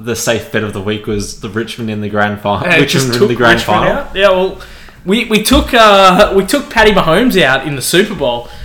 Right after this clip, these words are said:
Speaker 2: so there is precedent for this already. So, you know, <laughs> it's something you've gotta be very careful of. So, I will, I promise to use my safe bet of the power week, you know, very carefully and very safely. But, you know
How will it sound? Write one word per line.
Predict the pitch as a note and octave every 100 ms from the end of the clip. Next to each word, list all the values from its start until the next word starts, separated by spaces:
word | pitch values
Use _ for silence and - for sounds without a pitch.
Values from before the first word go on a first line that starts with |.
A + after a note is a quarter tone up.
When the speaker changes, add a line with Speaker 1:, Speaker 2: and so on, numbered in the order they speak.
| -
Speaker 2:
so | -
there | D#3+ F#3+
is | C#4+
precedent | - F#3+ G3+ G#3+ C#3+ B2+
for | D3+
this | C3 B2+
already. | B2+ A#2+ C#3+ D#3+
So, | - C#3 B2+
you | C#3+ D#3
know, | C#3 -
<laughs> |
it's | B3 - - - - -
something | - G#3 - A3
you've | F3+
gotta | D#3+ C#3+
be |
very | C3+ B2+ D#3 E3+
careful | C3 C#3 D3+ D3+ G#2+
of. | - -
So, | D#3 D#3 F#3+ - _ _ _
I | D3+ E3+
will, | A#3 C#4+ C#4+
I | E3+ F3+
promise | - A#3+ D#4
to | -
use | A3+ G#3+
my | G3+
safe | G3+ F#3 F#3
bet | F#3 E3
of |
the | C#3+
power | D3 C#3 C#3+
week, | C3+ B2+ - _ _ _ _
you | B2+
know, | A#2 C3 _
very | C#3+ D#3 A3
carefully | A3 F3 F3+ F3+ F#3+ D4+ - _
and | C#3 C#3
very | C#3+ G3 B3
safely. | G3+ E3 F3 G3 - C3 C3 _ - _ _
But, | C#3 C#3 - - _ _
you | C3+
know | A#2+ A2 C3+ F3